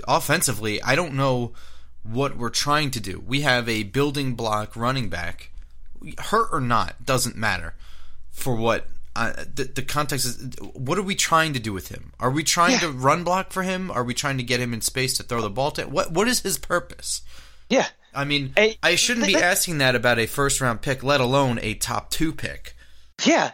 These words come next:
Speaker 2: and, and let's, and let's forget it for a second, the, 'cause he's obviously not a hundred percent. It's like the play calling for him. And some of these runs are just like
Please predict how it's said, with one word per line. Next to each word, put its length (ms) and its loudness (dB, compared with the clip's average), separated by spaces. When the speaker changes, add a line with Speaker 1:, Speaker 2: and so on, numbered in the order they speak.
Speaker 2:
and, 160 6
and 140 6
let's, 180 4
and 160 4
let's 160 2
forget 280 2
it 60 0
for 100 2
a 40 2
second, 340 4
the, 300 -4
'cause 140 -2
he's 160 2
obviously 420 6
not 200 8
a 40 4
hundred 220 4
percent. 420 0
It's 180 4
like 480 4
the 80 6
play 300 2
calling 360 4
for 320 4
him. 160 2
And 140 6
some 180 6
of 60 2
these 200 2
runs 360 4
are 80 6
just 260 2
like 260 6